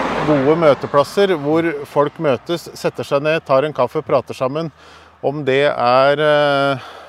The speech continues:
eh, kaféen på Lampeland, om det er kultur, eh, huset eller gamle Lyngdal skole, Haugens venner, eh, eller om det er et kvarter før og etter, eh, trening når du har, eh, kjørt,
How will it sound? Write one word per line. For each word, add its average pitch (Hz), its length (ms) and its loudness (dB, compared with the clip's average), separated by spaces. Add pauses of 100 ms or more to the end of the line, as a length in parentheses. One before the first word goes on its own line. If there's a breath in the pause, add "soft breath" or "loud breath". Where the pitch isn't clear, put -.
(140 loud breath)
eh, 139 200 -6
kaféen 139 380 -4
på 151 140 -2
Lampeland, 147 500 0
om 131 220 -4
det 135 80 2
er 131 160 0
kultur, 131 560 -6 (480 loud breath)
eh, 123 640 -4
huset 135 1000 -2
eller 127 180 -2
gamle 123 560 -2
Lyngdal 127 320 -4
skole, 139 460 -2
Haugens 135 500 -4
venner, 143 400 -6 (1300 loud breath)
eh, 143 420 0 (140)
eller 135 260 0
om 143 160 0
det 143 100 4
er 131 360 4 (120)
et 135 120 -6
kvarter 135 400 -2
før 127 320 0
og 135 80 4
etter, 127 320 -6
eh, 131 360 -2
trening 127 480 -4
når 135 120 -6
du 127 80 0
har, 131 360 0
eh, 131 300 -4
kjørt, 123 300 -2